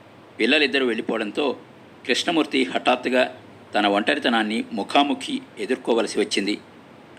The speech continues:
పిల్లలు ఉన్నంతకాలం తెలియలేదు. ఇప్పుడు ఇంట్లో ఉండడమే దుర్భరమైపోయింది. బ్యాంక్ నుంచి వచ్చి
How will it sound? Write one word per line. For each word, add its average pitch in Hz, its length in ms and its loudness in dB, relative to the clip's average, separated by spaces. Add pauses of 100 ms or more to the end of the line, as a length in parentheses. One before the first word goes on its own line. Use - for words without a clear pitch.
(260)
పిల్లలు 196 260 4
ఉన్నంతకాలం 160 640 0
తెలియలేదు. 117 560 0 (560)
ఇప్పుడు - 340 2 (440)
ఇంట్లో 151 280 2
ఉండడమే 127 380 -2
దుర్భరమైపోయింది. 107 800 -4 (600)
బ్యాంక్ 151 360 2
నుంచి 208 240 -2
వచ్చి 160 420 0